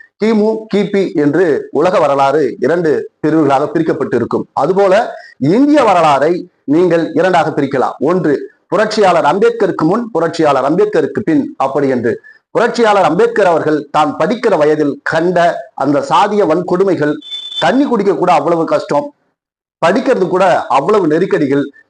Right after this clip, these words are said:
தீண்டாமை, இவற்றையெல்லாம் கண்ட புரட்சியாளர் அம்பேத்கர் அவர்கள் தன்னுடைய பட்டப்படிப்பை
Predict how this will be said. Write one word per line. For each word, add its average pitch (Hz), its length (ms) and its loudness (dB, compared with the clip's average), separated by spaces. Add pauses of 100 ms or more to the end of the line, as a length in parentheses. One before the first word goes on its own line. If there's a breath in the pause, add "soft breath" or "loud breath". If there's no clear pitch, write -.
தீண்டாமை, 190 600 0
இவற்றையெல்லாம் 147 720 0
கண்ட 156 360 0
புரட்சியாளர் 156 540 0
அம்பேத்கர் 170 420 0
அவர்கள் 135 420 0 (320 loud breath)
தன்னுடைய 160 420 2
பட்டப்படிப்பை 165 960 -2